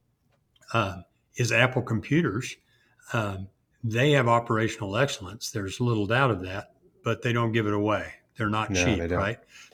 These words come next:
Speaker 2: Well,
Speaker 1: So
Speaker 2: they're also, I would say they're more product leadership.
Speaker 1: Yes, yes, but they, because
Speaker 2: But they
Speaker 1: they're
Speaker 2: also
Speaker 1: really
Speaker 2: do operational excellence.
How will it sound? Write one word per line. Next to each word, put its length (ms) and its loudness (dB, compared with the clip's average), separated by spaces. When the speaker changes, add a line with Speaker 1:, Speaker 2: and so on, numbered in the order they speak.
Speaker 2:
Well, 140 10
Speaker 1:
So 40 8
Speaker 2:
they're 180 10
also, 420 6
I 160 8
would 140 10
say 100 4
they're 120 6
more 180 2
product 360 4
leadership. 480 -2
Speaker 1:
Yes, 600 8
yes, 340 4
but 200 2
they, 340 4
because 240 2
Speaker 2:
But 60 2
they 80 4
Speaker 1:
they're 80 10
Speaker 2:
also 140 10
Speaker 1:
really 120 10
Speaker 2:
do 140 8
operational 460 6
excellence. 380 -2